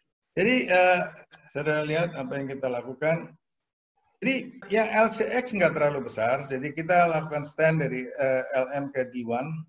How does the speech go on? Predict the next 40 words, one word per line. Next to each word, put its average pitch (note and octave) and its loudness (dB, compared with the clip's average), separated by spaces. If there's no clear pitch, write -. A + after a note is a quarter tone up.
Sorry, C3 -4
ini, D3 -4
eh, C#3+ 0
eh, A#2 -4
ke, A#2+ -8
ke B2+ -4
D B2 -6
one A#2 -4
dulu. C3+ -6
Kemudian, D#3 2
eh, D3+ 0
first, F3 -2
kemudian D#3 -2
dilakukan C3 -2
D C#3 -8
K C#3 -8
crush, D#3+ 0
eh, D3 -2
balloon D#3+ 4
crush, E3 0
dan C3 0
first F3+ -2
kissing D3+ -4
balloon C3+ -2
dilatation, C3+ -4
stenting G#3 4
left D3+ 4
main D3 0
L C3+ 0
A B2+ -2
D, D3+ -6
kemudian, D#3 0
eh, C3+ 0
final C3+ -2
kissing C3+ -6
balloon A#2+ -6
dilatation, C#3 -6
dan B2 -4
ini B2 -6
adalah A2+ -8